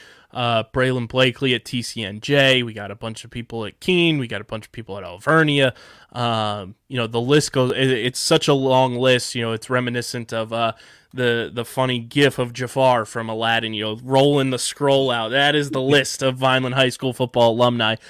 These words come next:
playing at the N C double A level. And, uh, it's just awesome to continue to watch them succeed at the next level. And, you know, it's just, again, more motivation for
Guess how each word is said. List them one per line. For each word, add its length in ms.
playing 340
at 120
the 120
N 140
C 120
double 360
A 100
level. 460
And, 300
uh, 420
it's 200
just 180
awesome 320
to 80
continue 400
to 80
watch 320
them 140
succeed 640
at 220
the 80
next 340
level. 440
And, 220
you 120
know, 160
it's 320
just, 300
again, 340
more 260
motivation 600
for 380